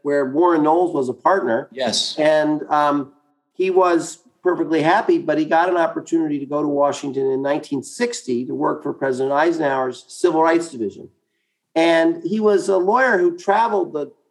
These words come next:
Speaker 1: parts of Wisconsin, the northwest corner and the central Wisconsin. He was very comfortable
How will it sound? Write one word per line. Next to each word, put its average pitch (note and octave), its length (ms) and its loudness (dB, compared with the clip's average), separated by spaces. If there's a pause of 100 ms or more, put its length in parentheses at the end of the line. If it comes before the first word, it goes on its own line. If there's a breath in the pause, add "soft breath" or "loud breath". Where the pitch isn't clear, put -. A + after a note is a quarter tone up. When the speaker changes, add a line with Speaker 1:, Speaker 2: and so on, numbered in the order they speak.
(120)
Speaker 1:
parts A3 360 0
of - 100 -2
Wisconsin, D#3 720 -2
the C3 80 -4
northwest D#3+ 640 -2
corner D#3 260 0
and C#3 120 0
the A#2+ 40 -2
central D#3+ 380 -4
Wisconsin. - 640 -6 (280 soft breath)
He E3+ 120 0
was E3 160 2
very A#3 400 2
comfortable E3+ 600 0